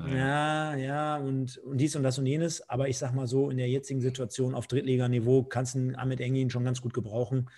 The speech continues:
Speaker 2: Hat er ja auch bewiesen, ist, glaub ich, auch, äh, zweitbester Torschütze in der aktuellen Saison. Hat auch in den letzten Jahren immer mal wieder Glanz-, äh, Punkte gehabt. Und fand ich zum Beispiel, womit ja auch nicht jeder gerechnet hat, kam über die linke Seite von der Mittellinie an, quasi mehr oder weniger,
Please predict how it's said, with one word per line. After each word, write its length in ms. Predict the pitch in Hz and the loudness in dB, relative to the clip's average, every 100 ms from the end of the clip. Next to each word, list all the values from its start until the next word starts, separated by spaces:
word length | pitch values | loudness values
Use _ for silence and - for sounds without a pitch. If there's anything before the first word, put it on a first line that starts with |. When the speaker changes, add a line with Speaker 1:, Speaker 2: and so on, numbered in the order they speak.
| - - | -20 -10
Speaker 2:
Hat 140 | - 131 | 0 4
er 80 | |
ja 100 | 123 | 6
auch 80 | 120 | 4
bewiesen, 460 | - 110 131 135 139 | 4 4 6 6 4
ist, 100 | 127 | 2
glaub 160 | 123 | 2
ich, 140 | 120 127 | 2 2
auch, 180 | 117 101 - | -2 -4 -4
äh, 140 | 127 | -4
zweitbester 500 | 123 123 123 123 120 | -2 -2 -2 -2 -6
Torschütze 440 | - 127 131 127 | -4 -2 -2 -4
in 40 | 123 | -2
der 100 | 120 | -2
aktuellen 340 | 127 135 131 | -2 0 0
Saison. 420 | 120 123 131 127 - - - - _ | -2 0 0 -2 -6 -20 -20 -20 _
Hat 220 | 120 123 | -10 -4
auch 240 | 123 113 | -4 -4
in 100 | 131 | -4
den 120 | 120 | -2
letzten 240 | 120 127 123 | -2 -2 -2
Jahren 180 | 117 135 | -2 0
immer 180 | 131 | 0
mal 220 | 135 131 120 | 2 2 2
wieder 260 | 127 123 | 2 2
Glanz-, 420 | 113 127 135 - | 2 0 -2 -6
äh, 280 | 120 123 123 | -8 -8 -8
Punkte 320 | 120 135 127 | -6 -4 -4
gehabt. 400 | 113 107 143 - | -4 -2 -2 -4
Und 400 | - 127 127 123 - - - - - | -4 2 2 2 -4 -16 -20 -20 -20
fand 320 | - - 139 - | 0 4 4 4
ich 320 | 180 180 - | 4 4 2
zum 160 | - 160 | 0 2
Beispiel, 600 | 160 160 160 156 156 - _ _ _ _ _ | 4 2 2 2 2 -2 _ _ _ _ _
womit 380 | 123 139 143 | 0 2 2
ja 80 | 135 | 2
auch 100 | 127 | 2
nicht 140 | 156 147 | 4 4
jeder 180 | 147 135 | 4 6
gerechnet 320 | 139 143 135 | 6 4 4
hat, 200 | 135 - | 2 4
kam 200 | 131 143 | 6 6
über 140 | 131 | 6
die 80 | 120 | 6
linke 260 | 120 135 117 | 6 6 6
Seite 460 | 113 127 151 139 | 6 4 4 -2
von 200 | - 143 | 2 2
der 80 | 147 | 4
Mittellinie 460 | 151 139 143 139 135 | 4 2 2 2 0
an, 340 | 135 139 123 | -2 -2 -4
quasi 340 | - 131 127 127 | -4 0 2 2
mehr 140 | 127 | 4
oder 120 | 127 | 4
weniger, 380 | 127 131 131 131 | 4 4 2 0